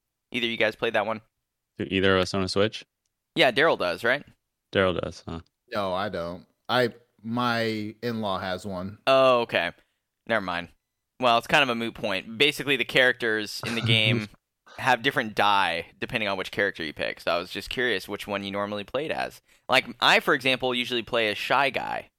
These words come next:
Speaker 1: in Mario Party because his dice is four fours and two zeros. So more often than not, you're moving four spaces.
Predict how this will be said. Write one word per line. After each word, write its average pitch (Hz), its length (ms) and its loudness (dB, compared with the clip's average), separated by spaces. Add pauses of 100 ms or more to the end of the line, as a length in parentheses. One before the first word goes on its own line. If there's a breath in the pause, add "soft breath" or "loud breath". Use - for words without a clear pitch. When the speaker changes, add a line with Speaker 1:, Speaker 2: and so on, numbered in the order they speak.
(220)
Speaker 1:
in 107 140 -4
Mario 92 280 -2
Party 67 340 -4 (440)
because 101 520 2
his 135 260 0
dice 117 480 4
is 104 220 -6
four 135 280 0
fours 123 640 -2 (300)
and 104 160 -6
two 123 200 -4
zeros. 98 440 -4 (800)
So 110 220 0
more 127 240 0
often 135 240 2
than 107 120 -2
not, 127 200 4
you're 101 80 -4
moving 107 240 -6
four 101 200 -4
spaces. - 340 -6